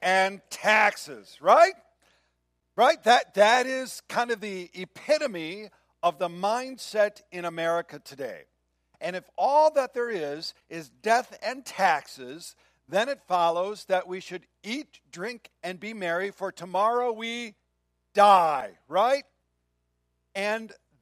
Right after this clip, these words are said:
that is the mindset that we have in America right now. And if you actually follow this mindset,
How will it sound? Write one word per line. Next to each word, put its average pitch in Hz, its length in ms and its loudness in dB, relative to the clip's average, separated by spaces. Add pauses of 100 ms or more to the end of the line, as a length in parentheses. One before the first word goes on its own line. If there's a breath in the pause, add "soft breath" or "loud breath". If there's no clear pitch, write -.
that 208 380 -4
is 226 220 -20
the 254 120 -8
mindset 180 840 -8 (100)
that 147 180 -6
we 202 280 -16
have 107 500 -12 (800)
in 151 340 -14
America 143 540 -8
right 131 320 -10
now. 151 420 -8 (260 soft breath)
And 156 140 -4
if 175 160 -12
you 214 80 0
actually 208 440 0 (220)
follow 226 720 6
this 151 400 -6
mindset, 139 800 -6